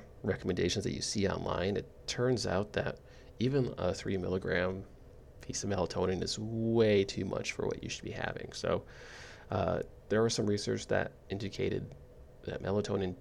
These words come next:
does, in fact, improve, you know, your ba-, your body's natural, uh, instinct to react to light and darkness accordingly. So, so if it's nighttime, your body's more likely to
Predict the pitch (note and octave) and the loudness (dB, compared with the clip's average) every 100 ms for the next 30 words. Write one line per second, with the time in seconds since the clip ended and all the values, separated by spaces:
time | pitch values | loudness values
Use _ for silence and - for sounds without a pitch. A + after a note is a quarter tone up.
0 | - F#2 F#2 F#2+ F#2+ G2 - - - - | 2 4 6 4 4 0 -4 -10 -16 -18
1 | - - - G#2 - F#2+ - G2 - - | -18 -16 -6 -2 2 2 2 -2 -2 -2
2 | G2+ G3 - - - - - - F#2+ F2+ | 0 0 -6 -18 -18 -18 -14 -4 0 2
3 | F2+ F2 F#2 F#2 - - - - G2+ F#2+ | 2 0 0 -2 -2 -2 -2 0 2 6
4 | F#2 F#3+ - F#2+ F2+ - - F2+ F2 E2 | 6 6 4 4 2 0 0 2 2 0
5 | - - - - - - - - - - | -4 -18 -18 -20 -20 -12 -4 0 0 -4
6 | - - - - - - - - - - | -12 -20 -20 -20 -20 -20 -18 -18 -18 -20
7 | - - G2+ - - F2 - - A#1+ B1+ | -10 4 4 4 2 0 0 -2 -2 4
8 | E2+ C#2+ - F2 C2+ C#2+ - D#2 - - | 6 6 4 2 4 4 2 -4 2 2
9 | - - - - - E2+ F2 - - - | 2 -2 -4 -2 2 4 4 0 -2 0
10 | - - - - - - - - - - | 0 -2 -6 -16 -18 -18 -16 -16 -16 -18
11 | - - - - - - - A2 - - | -18 -18 -18 -18 -18 -10 4 4 4 0
12 | A#2+ G#2+ - F#2+ F#2+ G2 G#2 G2+ - F#2 | 2 4 4 4 4 4 2 0 4 4
13 | F2+ F#2 F#2 F2 F2+ - - - E2+ E2 | 4 2 2 2 0 -2 -6 -4 -4 -4